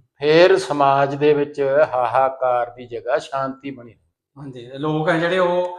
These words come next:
Speaker 2: ਸ਼ਾਂਤੀ ਚਾਹੁੰਦੇ ਆ
Speaker 1: ਜੀ।
Speaker 2: ਤੇ ਸਮਾਜ ਦੇ ਵਿੱਚ
Speaker 1: ਜੀ, ਤੁਸੀਂ ਆਪਣਾ ਸੁਰਿੰਦਰ ਸਿੰਘ ਜੀ, ਗੁਰੂ ਮਹਾਰਾਜ ਨੇ ਤਾਂ ਬਹੁਤ ਸਪਸ਼ਟ ਕੀਤਾ ਹੈ।
Speaker 2: ਹਾਂਜੀ।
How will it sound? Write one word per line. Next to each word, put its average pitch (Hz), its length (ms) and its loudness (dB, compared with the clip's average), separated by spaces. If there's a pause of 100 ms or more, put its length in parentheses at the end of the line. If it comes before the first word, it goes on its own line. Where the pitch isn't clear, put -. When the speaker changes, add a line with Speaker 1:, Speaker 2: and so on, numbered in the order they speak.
(160)
Speaker 2:
ਸ਼ਾਂਤੀ 151 520 -2
ਚਾਹੁੰਦੇ 175 380 2
ਆ - 60 4
Speaker 1:
ਜੀ। - 80 -4
Speaker 2:
ਤੇ - 480 -8
ਸਮਾਜ 139 360 -2
ਦੇ 147 80 -4
ਵਿੱਚ 143 220 -10
Speaker 1:
ਜੀ, 180 280 -2
ਤੁਸੀਂ 202 800 -4
ਆਪਣਾ 190 320 0
ਸੁਰਿੰਦਰ 180 380 -8
ਸਿੰਘ 190 200 -12
ਜੀ, 202 100 -14
ਗੁਰੂ 180 260 -6
ਮਹਾਰਾਜ 175 340 4
ਨੇ 190 120 -6
ਤਾਂ 202 100 -2
ਬਹੁਤ 175 280 0
ਸਪਸ਼ਟ - 400 -6
ਕੀਤਾ 131 320 -20
ਹੈ। 143 300 -20
Speaker 2:
ਹਾਂਜੀ। 131 340 -14